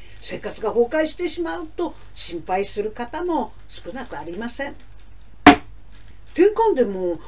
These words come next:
運転できるの？答えはイエス。一定の条件を満たすことで運転免許の取得ができます。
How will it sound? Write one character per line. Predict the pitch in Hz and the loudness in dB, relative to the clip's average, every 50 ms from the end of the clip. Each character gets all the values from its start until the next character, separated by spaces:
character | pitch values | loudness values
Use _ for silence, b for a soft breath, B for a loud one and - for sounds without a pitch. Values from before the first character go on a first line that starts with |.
| B - | B 4
運 | 285 302 | 6 6
転 | - 311 294 262 | 8 6 4 4
で | 262 247 | 2 0
き | - 269 | 0 0
る | 226 202 170 | 0 -2 -2
の？ | 151 170 226 311 427 - - - - - - - - - - - - - - - - - | 0 4 6 6 6 4 2 -6 -12 -12 -12 -14 -12 -12 -12 -12 -12 -12 -12 -12 -12 -10
答 | - - - - - 185 202 196 | -10 -8 -6 -2 -2 0 0 0
え | 180 | 2
は | 180 190 240 370 - - - - - - | 4 4 4 4 4 0 -6 -12 -12 -12
イ | - - 202 | -4 -2 0
エ | 196 180 | 0 0
ス。 | - - - - - - - - - - b b b b b b b b b | -2 -4 -6 -8 -10 -12 -12 -12 -12 -12 b b b b b b b b b
一 | - 311 311 - - | 6 6 6 6 6
定 | - 415 440 453 453 | 8 8 8 10 10
の | 440 415 311 | 8 8 8
条 | 247 269 320 359 320 | 6 6 4 4 4
件 | - 427 440 381 | 4 4 4 4
を | 240 202 | 4 2
満 | 202 202 202 202 | 2 0 0 0
た | 311 311 | -2 -2
す | - - | -2 -2
こ | 302 269 | -2 0
と | 349 415 427 | 0 2 2
で | 427 330 247 b b b b b b b b | 2 2 0 b b b b b b b b
運 | 208 202 196 | -4 -4 -2
転 | 175 208 185 | 0 0 0
免 | 185 190 180 180 170 | 0 0 0 0 0
許 | - 170 | -2 -4
の | 156 156 151 | -4 -6 -6
取 | - | -6
得 | - - 240 240 - 311 339 | -4 -4 -4 -2 0 2 2
が | 403 330 | 2 2
で | - 180 | -2 -4
き | - - | -4 -6
ま | - - - | -8 -8 -8
す。 | - - - - | -10 -12 -12 -14